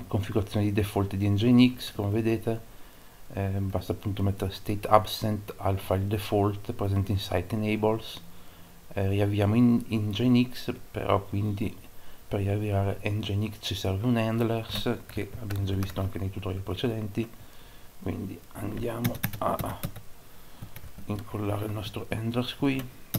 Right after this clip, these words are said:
e ora dobbiamo andare ad attivare il nostro engine, il, la nostra nuova configurazione.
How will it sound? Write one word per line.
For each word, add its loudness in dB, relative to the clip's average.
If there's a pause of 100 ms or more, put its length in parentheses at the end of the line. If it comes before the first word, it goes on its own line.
(1300)
e 4
ora 6
dobbiamo 4
andare 6
ad 0
attivare 4
il 0
nostro -2
engine, 0
il, 2
la 2
nostra 0
nuova 2
configurazione. 0